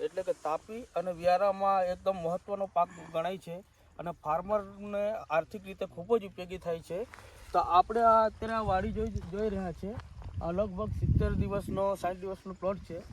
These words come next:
આપણે જોઈ શકીએ છીએ કે એની ફ્રૂટ તથા ગ્રીનરી કેટલી જબરજસ્ત દેખાય છે.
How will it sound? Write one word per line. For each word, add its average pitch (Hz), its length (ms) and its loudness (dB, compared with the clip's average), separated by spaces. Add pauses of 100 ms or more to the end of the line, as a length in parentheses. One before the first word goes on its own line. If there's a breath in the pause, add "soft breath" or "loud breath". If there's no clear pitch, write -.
(300)
આપણે 170 200 -8
જોઈ 214 200 -4
શકીએ 214 340 -6
છીએ 220 120 -6
કે 214 80 -6
એની 196 160 -4
ફ્રૂટ - 520 -4
તથા 185 200 -2
ગ્રીનરી 180 400 -4
કેટલી 190 240 -4
જબરજસ્ત 175 480 -2
દેખાય 165 280 -4
છે. 185 240 -6